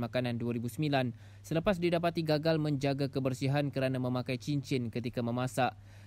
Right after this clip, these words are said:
Beliau berkata demikian pada Majlis Pelancaran Operasi Tahun Baru Cina Peringkat Negeri Perak di sebuah pasar raya di Manjung pada Jumaat.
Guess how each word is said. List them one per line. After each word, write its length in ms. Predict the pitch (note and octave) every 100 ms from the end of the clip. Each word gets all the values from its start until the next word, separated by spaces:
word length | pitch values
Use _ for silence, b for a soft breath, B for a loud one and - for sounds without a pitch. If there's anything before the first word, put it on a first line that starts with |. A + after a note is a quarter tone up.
| B
Beliau 240 | C#3 F#3+ G3+
berkata 240 | F#3+ F#3
demikian 400 | F3+ F3 G3+ E3+
pada 240 | E3+ E3
Majlis 400 | D#3 D#3 D#3 D3+
Pelancaran 480 | D3+ D3 D3+ D3 C#3+
Operasi 400 | B2+ D3 C#3+ C#3+
Tahun 240 | C#3 C#3+ C#3
Baru 240 | C#3 C#3
Cina 320 | - C#3+ D3+
Peringkat 320 | C#3+ C#3+ C3
Negeri 240 | B2+ C3+ C3+
Perak 400 | C3 B2 C#3+ C3+
di 80 | C3
sebuah 240 | C#3 B2
pasar 320 | C3 B2+ B2+
raya 240 | B2+ B2+ B2
di 80 |
Manjung 480 | B2 A#2+ A#2+ A#2+ A#2
pada 160 | A#2 A#2
Jumaat. 400 | B2 B2 B2